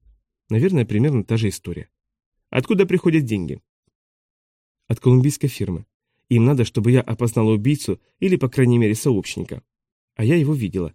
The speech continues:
и знаю, что он виноват. В игре ты сказала? Слишком сложно объяснить. Ты мне веришь? Наверное.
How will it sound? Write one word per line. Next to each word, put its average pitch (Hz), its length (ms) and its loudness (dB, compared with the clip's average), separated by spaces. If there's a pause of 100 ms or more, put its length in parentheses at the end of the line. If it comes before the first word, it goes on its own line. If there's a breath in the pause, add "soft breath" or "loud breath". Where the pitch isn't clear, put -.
(160)
и - 80 -6
знаю, 160 220 0
что - 180 -6
он 107 160 0
виноват. 104 380 -2 (840)
В 139 80 4
игре 156 200 2
ты 220 120 -2
сказала? 90 460 -6 (800)
Слишком 113 360 -2
сложно 107 320 -2
объяснить. 107 440 -6 (380)
Ты 110 100 -4
мне 104 160 0
веришь? 139 360 -4 (580)
Наверное. 131 560 0